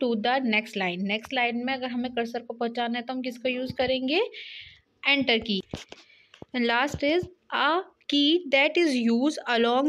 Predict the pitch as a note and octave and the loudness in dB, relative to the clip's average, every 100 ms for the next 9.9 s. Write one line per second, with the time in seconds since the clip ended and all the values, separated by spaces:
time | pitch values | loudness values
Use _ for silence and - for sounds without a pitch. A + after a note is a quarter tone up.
0 | C#4 B3 G#3 A#3+ C#4 A#3+ A#3+ B3 D4+ E4+ | 2 0 0 0 0 0 0 0 0 -2
1 | - A#3+ C#4+ - C4+ A3+ A3+ C4+ C#4+ G#3 | -2 -2 0 -2 0 2 2 2 2 2
2 | A3+ A3 A3 A#3+ D4 A#3 G#3+ G#3 - - | 0 0 0 0 0 2 2 2 0 -2
3 | F#3+ F#3 - - - - A#3+ C4+ C4 A#3+ | -2 -2 -8 -18 -14 -6 0 2 6 4
4 | A#3+ C4+ D4 D4 A#4+ - _ C#4 B3 A#3 | 4 2 2 2 0 -4 _ 2 4 6
5 | A3+ A3 A3+ G#3 - F#3+ F3+ - - - | 4 2 2 -2 -2 -4 -4 -10 -18 -6
6 | A#3 A3+ A3+ A#3 C#4 C#4+ C#4+ C#4+ C#4 C4 | 0 0 0 0 0 2 2 0 2 2
7 | C#4 C4+ F#4+ B4 - B3+ A3+ A3+ A3 - | 2 2 2 2 0 2 4 4 2 0
8 | G#3 G3 G3 F3+ - _ _ _ _ _ | -2 -4 -4 -4 -6 _ _ _ _ _
9 | _ - _ _ - - C#4+ D4+ | _ -20 _ _ -18 -4 2 4